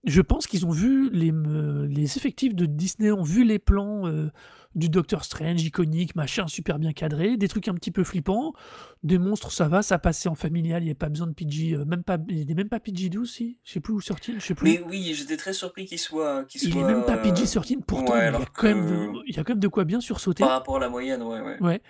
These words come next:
Speaker 1: Euh, il, Disney a dû voir deux, trois images, « Ouais, c'est bon, ça passe. » Des screens, euh, des, à mon avis, ils ont dû avoir des retours de screen test qui disaient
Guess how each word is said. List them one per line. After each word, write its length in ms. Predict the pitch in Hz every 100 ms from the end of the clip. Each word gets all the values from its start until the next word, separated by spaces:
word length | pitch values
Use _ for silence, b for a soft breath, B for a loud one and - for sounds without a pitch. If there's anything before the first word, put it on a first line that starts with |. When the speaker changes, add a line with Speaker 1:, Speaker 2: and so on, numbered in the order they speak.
| B B B B
Speaker 1:
Euh, 320 | 185 156 147 147 B B
il, 300 | 262 180 240
Disney 420 | 202 175 233 277
a 20 | 240
dû 100 | 190
voir 180 | 190 175
deux, 120 | 220
trois 200 | - 196
images, « 180 | 277 175
Ouais, 220 | 220 285
c'est 140 | -
bon, 180 | 180 240
ça 160 | - 165
passe. » 320 | - 240 -
Des 100 | 185
screens, 340 | - - 233 -
euh, 400 | 208 180 170 170
des, 180 | 170 175
à 40 |
mon 120 | 170 196
avis, 180 | 196
ils 120 | 214 185
ont 40 |
dû 120 | 165
avoir 160 | 170 165
des 80 | 156
retours 220 | 139 214
de 80 | 175
screen 200 | - 208
test 460 | - 196 180 - _
qui 160 | - 156
disaient 320 | 147 151